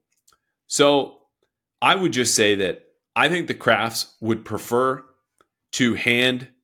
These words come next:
the reins, if they do, to someone they're familiar with and who is not gonna uproot all of the systems in place for the last twenty-four years. That you can continue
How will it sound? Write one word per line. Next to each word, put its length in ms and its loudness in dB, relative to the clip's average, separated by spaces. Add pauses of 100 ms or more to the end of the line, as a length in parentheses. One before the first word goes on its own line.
(180)
the 100 0
reins, 580 -2
if 160 -10
they 120 0
do, 280 0 (680)
to 100 -2
someone 640 0 (600)
they're 160 4
familiar 420 0
with 240 -6 (580)
and 120 0
who 100 2
is 80 -2
not 200 2
gonna 180 -6
uproot 460 -2 (240)
all 220 6
of 100 -4
the 80 -2
systems 480 -6
in 100 -14
place 460 -12 (880)
for 80 -8
the 60 2
last 220 4
twenty-four 380 -4
years. 300 -14 (420)
That 120 2
you 140 0
can 180 -6
continue 640 -2